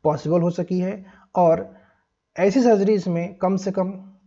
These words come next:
कट किया जाए इंसान के स्किन को, ये भी संभव हो सका है रोबोट की वजह से। सी,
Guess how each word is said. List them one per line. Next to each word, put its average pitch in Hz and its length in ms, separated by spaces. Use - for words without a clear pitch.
कट 220 220
किया 196 120
जाए 170 300
इंसान 160 360
के 165 140
स्किन 147 360
को, 156 220
ये 190 120
भी 165 240
संभव 185 480
हो 160 120
सका 143 260
है 156 200
रोबोट 156 460
की 160 100
वजह 131 220
से। 127 220
सी, 147 360